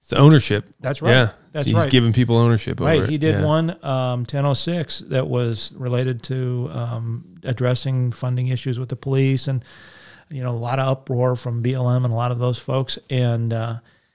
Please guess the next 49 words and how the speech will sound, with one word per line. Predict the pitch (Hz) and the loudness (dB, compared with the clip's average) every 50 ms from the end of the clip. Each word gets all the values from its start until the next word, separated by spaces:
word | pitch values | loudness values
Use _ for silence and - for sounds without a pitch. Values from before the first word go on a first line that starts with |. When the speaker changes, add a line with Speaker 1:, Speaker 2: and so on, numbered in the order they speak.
| _ _ _ _ _ _ | _ _ _ _ _ _
Speaker 2:
got | - 127 131 139 | -2 0 0 0
it | 147 135 - | -2 -4 -8
passed | - 127 135 135 135 131 - - - - _ _ _ _ | -6 -4 -2 -2 -2 -4 -4 -8 -12 -20 _ _ _ _
without | - 139 123 127 127 127 139 - - | -12 -10 -8 -4 -4 -4 -4 -4 -4
a | - 123 | -6 -4
single | 113 - - - 139 135 139 139 139 135 | -4 -4 -4 -2 -2 -2 0 0 0 0
no | 131 131 131 127 123 | 0 0 0 -2 -2
vote. | 113 113 - - - _ _ _ _ _ _ _ _ _ _ | -4 -8 -12 -12 -18 _ _ _ _ _ _ _ _ _ _
Speaker 1:
Hmm. | - 120 117 104 95 - | 0 2 2 2 0 -2
Speaker 2:
And | - 131 123 | -6 -8 -8
it | 131 | -4
wasn't | 139 143 139 - 101 | -2 -2 0 0 0
Speaker 1:
Wow. | 98 | -2
Speaker 2:
'cause | 95 135 127 | -2 -4 -4
everybody | 139 123 139 127 131 123 117 | -4 -6 -6 -6 -6 -8 -10
sold | - - 139 113 110 117 | -10 -10 -10 -8 -6 -4
out. | 135 123 104 110 - | -6 -6 -8 -10 -8
It | 139 | -6
was | 127 113 107 | -6 -6 -4
because | 120 120 113 - 139 127 107 | -6 -8 -8 -6 -8 -8 -6
he | 104 117 143 131 | -4 -4 -2 -2
had | 117 123 110 107 | -2 -4 -6 -6
done | 110 117 117 110 107 104 - _ _ _ _ _ _ - | -6 -6 -4 -4 -6 -8 -10 _ _ _ _ _ _ -6
all | 127 131 135 135 131 127 131 143 135 139 _ _ _ _ _ _ | -4 -2 0 0 2 2 0 -2 -2 -6 _ _ _ _ _ _
of | 135 117 110 | -10 -6 -6
the | 131 | -6
groundwork | 113 - 127 127 120 120 123 117 104 104 110 - 185 - - - | -4 -2 -2 0 0 0 0 -2 -2 -6 -10 -14 -16 -20 -16 -8
Speaker 1:
Wow. | - 104 98 98 95 101 - _ _ _ _ _ _ _ | -4 -2 -2 -2 -2 -4 -8 _ _ _ _ _ _ _
Speaker 2:
in | - 135 | -4 -2
an | 131 123 | -2 -2
extremely | 117 147 - - - - - 165 165 160 143 127 | -2 -4 -6 -8 -8 -2 0 0 0 2 0 -4
difficult | 113 123 120 - - 123 - 123 113 110 | -6 -6 -6 -8 -8 -10 -10 -8 -6 -4
issue | 117 117 107 - - 113 104 104 | -4 -4 -6 -6 -8 -8 -6 -6
to | 110 113 | -4 4
get | |
Speaker 1:
No, | 113 127 151 165 | 8 8 8 8
Speaker 2:
the | 156 135 | 8 4
support. | - 143 131 123 | 2 4 6 6
Speaker 1:
n-, | 127 127 - - 139 127 | 6 6 4 0 -4 0
so | - - 127 117 110 110 | 4 6 6 8 6 6
zero | 104 98 127 135 147 156 156 | 4 6 6 8 8 8 8
no | 147 135 131 131 | 8 8 8 8
votes | 123 127 123 123 120 - - - _ - | 8 8 6 6 6 2 -2 -10 _ 0
on | 120 120 117 117 120 123 120 | 2 4 6 8 8 8 6
the | 107 | 4
floor | - - 117 113 113 110 107 110 107 - | 2 0 0 2 4 4 4 4 2 2
of | - 107 104 | -2 -4 -4
the | 104 | -2
Senate. | - - 104 101 101 113 - | -2 -2 -2 -2 -4 -6 -8